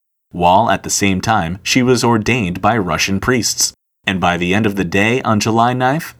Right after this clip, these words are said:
she was the sole ruler of Russia, at a time when Russia's power was growing. Under Catherine, that growth only continued. During her reign, Russian borders grew roughly two hundred thousand square miles,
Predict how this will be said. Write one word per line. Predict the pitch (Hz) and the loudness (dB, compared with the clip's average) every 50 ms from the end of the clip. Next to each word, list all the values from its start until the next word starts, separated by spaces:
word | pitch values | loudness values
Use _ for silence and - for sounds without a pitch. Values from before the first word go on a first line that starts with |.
| _ | _
she | - - - 175 | -6 -2 -2 0
was | 165 143 113 - | 2 2 2 2
the | - 95 85 | 0 -2 -2
sole | - - - - 110 104 110 127 139 131 | -2 -2 -2 0 2 2 2 2 0 0
ruler | 113 107 113 131 127 90 80 80 82 | 0 2 2 2 2 0 -2 -2 -2
of | 90 101 101 98 | -2 0 2 2
Russia, | 104 113 123 - 95 64 - - _ _ _ - - | 2 2 2 0 -2 -4 -6 -8 _ _ _ -4 -2
at | 113 113 | -2 0
a | 113 101 | 0 -2
time | - - 147 147 104 90 90 | 0 0 0 0 0 0 0
when | 95 110 113 113 | 0 0 2 2
Russia's | 101 110 131 147 - - 139 - | 2 2 2 2 0 -2 -2 -2
power | - - 98 85 80 80 80 82 | -2 -2 -2 -2 -2 -2 -4 -2
was | 85 95 104 98 | -2 -2 -2 -2
growing. | - - 104 113 135 135 82 - - - _ _ _ _ _ _ _ _ _ _ _ _ - | -2 0 0 0 0 0 -2 -6 -8 -16 _ _ _ _ _ _ _ _ _ _ _ _ -2
Under | 117 107 92 92 82 | 0 0 0 0 -2
Catherine, | 73 - 123 117 131 139 - 90 78 80 80 - - - | -2 -2 -2 -2 -2 -2 -2 -4 -4 -4 -6 -10 -14 -6
that | - 120 135 131 110 | -2 0 0 0 0
growth | 110 117 117 120 120 120 - - - | 0 2 2 2 2 -2 -4 -4 -2
only | 127 147 143 107 85 | 0 0 0 0 -2
continued. | 78 - 104 92 87 113 117 117 101 78 - - - - _ _ _ _ _ _ _ _ - | -2 -2 -2 -2 2 2 2 2 2 0 -4 -8 -16 -20 _ _ _ _ _ _ _ _ -8
During | 95 92 98 98 95 98 95 | -2 0 2 2 2 2 2
her | 95 107 104 98 | 2 2 2 2
reign, | 90 95 95 98 104 113 131 135 - | 2 2 2 2 0 0 -2 -4 -4
Russian | - 101 113 127 135 - - 139 127 | -2 0 2 2 2 0 0 -2 0
borders | 110 104 107 117 127 127 131 127 127 123 | 0 2 2 2 2 4 2 2 2 0
grew | - - 104 107 107 110 110 | -2 0 2 4 4 4 4
roughly | 104 98 95 90 87 - 92 87 80 | 2 2 0 0 -2 -2 -4 -6 -6
two | - - - - 160 180 180 | -6 -4 -2 0 2 2 2
hundred | 135 - 147 143 139 - 147 143 139 131 | 2 0 -2 -2 0 0 0 0 0 -2
thousand | - - 147 143 143 143 127 - 87 87 | -2 0 2 2 2 2 0 -2 -2 -2
square | - - - - 110 110 113 110 | -4 -4 -2 0 2 2 4 4
miles, | 107 113 123 110 78 - - - - - | 4 4 4 4 0 -2 -6 -6 -6 -6